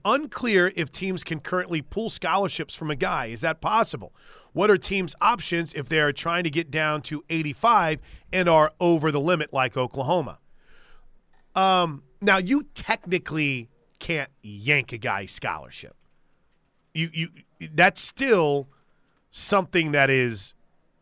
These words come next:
is not necessarily, I should say,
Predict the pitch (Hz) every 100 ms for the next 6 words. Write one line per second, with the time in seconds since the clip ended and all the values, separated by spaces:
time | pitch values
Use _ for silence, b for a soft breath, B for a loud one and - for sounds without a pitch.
0 | _ _ _ _ _ _ _ _ _ 147
1 | - 170 156 110 160 156 147 - 160 139
2 | 156 - 135 - 147 139 131 127 123 113
3 | 120 - 123 107 - 127 113 107